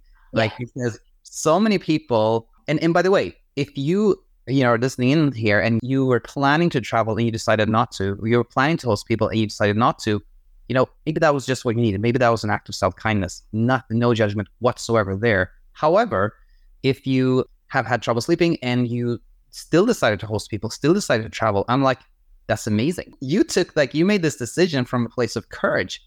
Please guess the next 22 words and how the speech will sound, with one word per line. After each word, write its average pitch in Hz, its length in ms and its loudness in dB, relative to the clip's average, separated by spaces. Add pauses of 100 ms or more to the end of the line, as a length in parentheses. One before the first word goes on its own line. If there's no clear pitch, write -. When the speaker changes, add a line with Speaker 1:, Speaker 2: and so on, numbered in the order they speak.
(120)
Speaker 1:
You're 175 240 2
gonna 175 220 0
go 135 160 -2
ahead 131 240 0
and, 117 160 -2 (160)
and 117 120 -4
travel 180 360 0
places, 117 580 -4 (340)
go 143 200 2
somewhere 127 340 2
or 117 60 -2
host 170 240 -2
people 127 180 -4
or 120 60 2
whatnot, 135 420 0 (380)
even 214 580 2
though 170 300 2
that 151 220 0
is 165 240 0
scary 208 560 0
to - 200 -4
you. 113 320 -2